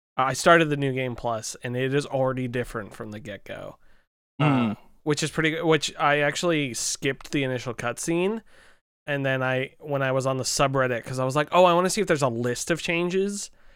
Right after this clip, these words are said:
Speaker 1: and there are people compiling it, and the, the, like, running list was like, "Oh, did anyone notice that the, the intro's completely different?" And I was like, "Damn it, why did I skip it?"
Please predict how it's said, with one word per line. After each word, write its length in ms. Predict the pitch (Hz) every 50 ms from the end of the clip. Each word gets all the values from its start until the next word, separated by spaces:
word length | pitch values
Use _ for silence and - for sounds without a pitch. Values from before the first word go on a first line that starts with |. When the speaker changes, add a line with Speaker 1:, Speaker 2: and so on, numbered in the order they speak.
| _ _ _ _ _ -
Speaker 1:
and 340 | 143 139 135 131 131 127 - _ _ _ _
there 140 | 143 143 139
are 20 |
people 260 | - - 170 147 147
compiling 600 | 135 147 135 - - 143 135 131 123 127 123 120 120
it, 160 | 120 123 -
and 320 | 131 123 123 143 - - - _ -
the, 260 | 143 135 123 117 127 139
the, 140 | 139 139
like, 160 | 131 127 123 117
running 420 | 131 131 135 135 131 131 127 123
list 320 | 120 127 123 117 - -
was 180 | 127 127 123 -
like, 180 | 127 127 - - -
"Oh, 260 | 269 247 254 233 175
did 220 | 151 147 165 160
anyone 260 | 180 185 196 214 208 196
notice 240 | 190 190 190 185
that 180 | 196 185 185 185
the, 180 | 160 139 - - -
the 180 | 143 139 -
intro's 400 | 139 127 131 - 175 165 170 160
completely 400 | - 185 170 180 175 175 175 175
different?" 400 | 175 180 175 - 202 202 196 202 -
And 80 | - 139
I 40 | 135
was 80 | 135
like, 160 | 143 139 -
"Damn 240 | - 233 240 262 277
it, 140 | 285 302 - 180 -
why 140 | 226 214
did 160 | 214 226 220 220
I 80 | 208
skip 400 | 202 - - - - 220 - - -
it?" 260 | - 254 - - -